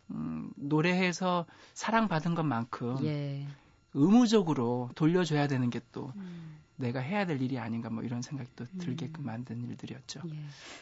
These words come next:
Speaker 2: 힘들 때일수록 옆에서 손잡아주는 사람, 그리고 이렇게 그냥 아무 말 없이 꼭 껴안아주는 사람 되게 큰 힘이 되는데
Speaker 1: 네.
Speaker 2: 어쩌면 그런 일을 담당하신 것 같아요.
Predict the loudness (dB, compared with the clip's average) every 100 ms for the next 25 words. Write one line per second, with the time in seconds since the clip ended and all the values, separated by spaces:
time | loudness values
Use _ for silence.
0 | -20 -20 -16 -4 0 4 4 4 4 4
1 | 0 -2 0 0 -2 -4 0 2 4 4
2 | 2 4 4 6 4 2 0 -4 -6 -2
3 | -2 -2 -6 -8 -4 -2 0 -2 -2 0
4 | 0 -2 -10 0 6 8 8 6 2 -2
5 | -2 -2 2 4 6 4 2 0 0 0
6 | -2 -2 -2 -2 0 2 4 8 8 8
7 | 6 4 4 4 4 6 4 2 2 6
8 | 8 8 6 4 2 0 2 4 2 4
9 | 2 2 -2 -2 -2 0 2 0